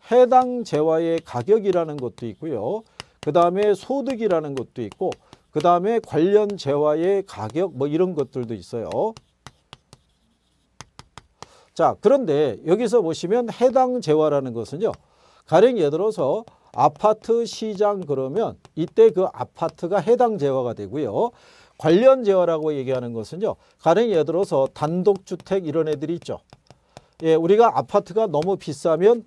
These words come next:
단독주택을 소비할 수도 있고요. 단독주택 가격이 너무 비싸면 아파트도 소비할 수 있다. 즉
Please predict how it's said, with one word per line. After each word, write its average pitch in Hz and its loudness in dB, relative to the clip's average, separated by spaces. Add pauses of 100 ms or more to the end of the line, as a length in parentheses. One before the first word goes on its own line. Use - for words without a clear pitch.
단독주택을 160 -4
소비할 143 -4
수도 156 -8
있고요. 113 -8 (260)
단독주택 202 0
가격이 165 2
너무 143 0
비싸면 147 -6
아파트도 156 -8
소비할 151 -4
수 120 -12
있다. 92 -12
즉 240 0